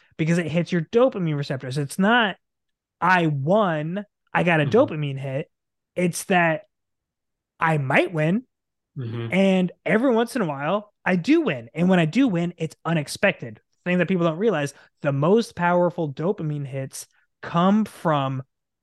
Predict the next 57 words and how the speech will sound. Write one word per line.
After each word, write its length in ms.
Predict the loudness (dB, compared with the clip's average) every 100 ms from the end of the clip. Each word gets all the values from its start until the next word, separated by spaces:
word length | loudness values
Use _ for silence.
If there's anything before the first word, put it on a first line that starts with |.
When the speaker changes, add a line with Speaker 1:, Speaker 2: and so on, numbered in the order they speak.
| _ -2
Speaker 1:
unexpected 1400 | 0 0 -2 -10 -16 -8 0 0 -2 -2 0 0 -2 -8 _ _
positive 580 | -4 2 2 2 -2 -2
events. 500 | -6 -8 -14 -18 -20 _ _
So 180 | 0 2
if 60 | 4
you, 40 |
Speaker 2:
Mm-hmm. 60 | 4
Speaker 1:
like, 160 | 4 4
went 140 | 4
out 120 | 2
for 200 | 0 -2
a 40 | -2
run 340 | -2 -2 0
right 220 | -2 -4
now, 340 | -10 -8 -6 -8 _ -2
you're 80 | -2
like, 160 | -2 _ _ 0
"Oh, 160 | 4
I 100 | 4
feel 220 | 4 0
good." 340 | 2 2 0 -2 -4
Like, 300 | -2 -2 -6 _ _ -6
I 100 | -2
have 140 | -2
endorphins 880 | -4 -10 -2 2 2 0 -4 -8 -16 _
kicking 360 | -4 -2 -2 -2
in. 320 | 0 0 0
Like, 220 | 0 -2 -2
I'm 180 | -2
Speaker 2:
Mm-hmm. 80 | -2
Speaker 1:
getting 320 | -2 -2 -2
maybe 240 | -2 -4 -6
a 80 | -8
runner's 520 | 0 2 2 0 0
high. 420 | 0 2 2 -2 -6 -20 -10
I'm 160 | -8
feeling 640 | -8 -8 -2 0 0 -2 0
really 260 | 0 0
good. 400 | 0 0 0 0 0
And 100 | -2
I, 120 | -2 -4
and 140 | -6
I'm 180 | -6 -6
feel 200 | -4 -2
good 200 | -2 -4
because 220 | -4 -6
I'm 120 | -4
doing 240 | -2 -2 -2
something 240 | -4 -4
that's 160 | -4 -6
positive 480 | 0 2 2 -2
for 80 | -2
my 120 | -4
body 240 | -2 -4 -4
and 80 | -6
all 100 | -8
this. 160 | -10